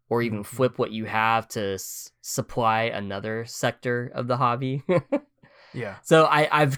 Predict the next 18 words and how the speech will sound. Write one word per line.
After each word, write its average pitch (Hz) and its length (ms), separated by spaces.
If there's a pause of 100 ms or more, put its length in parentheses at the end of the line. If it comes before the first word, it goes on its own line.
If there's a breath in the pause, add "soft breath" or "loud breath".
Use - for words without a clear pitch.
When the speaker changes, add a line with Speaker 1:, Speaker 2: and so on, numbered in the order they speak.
Speaker 2:
Oh, 185 80
Speaker 1:
tried 190 100
to 147 60
be 143 140
Speaker 2:
yeah. - 20
Speaker 1:
more, 127 380
like, 101 220
Speaker 2:
<clears throat> - 0
Speaker 1:
pragmatic 110 920
about 98 480
collecting. 90 600
Like, 69 280
what 113 340
am 151 120
I 139 140
doing 117 440
that's 107 220
going 110 380